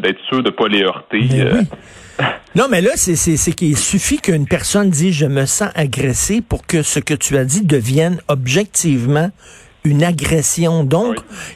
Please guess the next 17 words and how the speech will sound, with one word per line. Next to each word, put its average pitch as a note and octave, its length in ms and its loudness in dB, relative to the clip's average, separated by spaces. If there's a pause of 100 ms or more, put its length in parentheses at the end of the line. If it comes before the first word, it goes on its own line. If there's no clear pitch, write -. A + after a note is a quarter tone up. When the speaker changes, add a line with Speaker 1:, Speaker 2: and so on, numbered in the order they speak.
Speaker 2:
il C#3 100 0
faut, A3+ 480 2
euh, B2+ 120 0 (360)
il C#3 60 0
faut, G#3 300 -2 (160)
il D3+ 100 2
va D3 100 2
falloir G#3+ 240 0
qu'un D#3 200 2
prof G3+ 240 0
tienne D3 320 0
compte G3 340 0
de D3 120 0
la A#2+ 180 0
sensibilité E3+ 1300 0 (420)
de B2+ 240 0
chaque A3+ 480 0